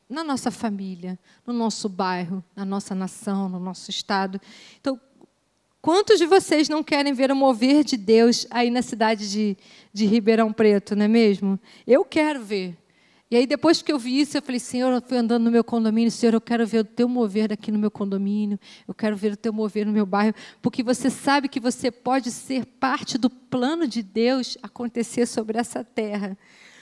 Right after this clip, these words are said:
Então, nós precisamos ir além. É claro que nós temos um Deus que ele supre todas as nossas necessidades,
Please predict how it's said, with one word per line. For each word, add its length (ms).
Então, 140
nós 220
precisamos 960
ir 240
além. 720
É 60
claro 400
que 120
nós 180
temos 240
um 100
Deus 300
que 120
ele 360
supre 500
todas 400
as 100
nossas 360
necessidades, 1040